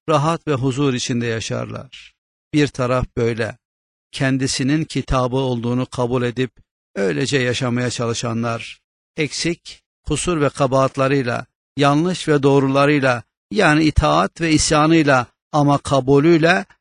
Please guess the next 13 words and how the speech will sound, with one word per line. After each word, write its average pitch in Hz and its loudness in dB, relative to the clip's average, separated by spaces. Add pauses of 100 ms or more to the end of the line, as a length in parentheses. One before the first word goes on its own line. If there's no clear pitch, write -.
(140)
reddetmeden, 160 2
inkar 151 2
etmeden 151 2 (260)
böyle 175 2
kabul 156 0
edip 156 2 (320)
böyle 147 4
gayret 123 -2
edenler. 113 -8 (1120)
Beri 139 -2
tarafta, 143 -6 (580)
"وَالَّذ۪ينَ 127 0
كَفَرُوا 117 -4